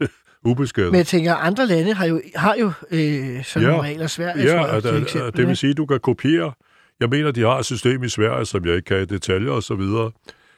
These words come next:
Speaker 1: Men om ikke andet kunne, jeg tror, at det svenske system er et eller andet retning af, at når du så sælger din bolig, og så kan du opgøre gevinsten,
Speaker 2: Mhm.
Speaker 1: og så kan du beskatte den på en eller anden måde.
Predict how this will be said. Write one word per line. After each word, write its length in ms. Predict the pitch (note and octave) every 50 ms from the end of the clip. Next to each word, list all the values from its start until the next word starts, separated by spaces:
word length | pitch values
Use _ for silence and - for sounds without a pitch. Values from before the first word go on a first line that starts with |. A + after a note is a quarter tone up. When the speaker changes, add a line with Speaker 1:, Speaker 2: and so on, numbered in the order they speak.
| _ _ -
Speaker 1:
Men 140 | G#2 G2+ G#2
om 120 | G#2 G#2+
ikke 180 | C3+ D#3 D#3 B2+
andet 180 | A#2+ C3+ C#3+ A2+
kunne, 300 | A#2+ A2+ A2 A#2 - D#3 -
jeg 140 | - A2 -
tror, 200 | - - C3+ B2+
at 100 | B2 -
det 100 | A#2+ G#2
svenske 360 | - B2 C3+ D#3 E3 - E3+
system 400 | C3 - C#3 - - B2 A#2+ A2
er 40 | G#2+
et 80 | G#2+ B2
eller 180 | C#3+ C#3+ A#2
andet 180 | G#2+ A#2+ B2+ A2
retning 360 | G2+ G2+ A#2+ - - B2+ A2
af, 100 | G#2 G#2
at 60 | G2+ G2
når 80 | G2+
du 100 | F#2 F2+
så 140 | D#2+ F2+ F2+
sælger 280 | - - F3 G3+ G3+ E3
din 180 | - A2 E2
bolig, 380 | - - E2 D#2 D#2 D#2+ D#2 - - _ _ _ _ _ _ -
og 100 | - F#2+
så 140 | - C#3 C#3+
kan 100 | C#3+ C3+
du 80 | A#2
opgøre 380 | F#2+ F2+ E2+ - - G#2+ F#2 F2
gevinsten, 460 | D2+ F2+ D#2+ F2+ F2 - - - -
Speaker 2:
Mhm. 80 | D#2 D#2
Speaker 1:
og 60 | D2+
så 140 | D2 A2 A2+
kan 140 | - A2+ G2+
du 60 | F#2+
beskatte 400 | D#2+ F2 - - G#2 F#2 - _
den 60 | - E2
på 80 | -
en 60 | F2
eller 140 | E2 D#2 D#2+ D#2+
anden 120 | D#2+ D#2
måde. 200 | D#2 D#2 E2 F#2+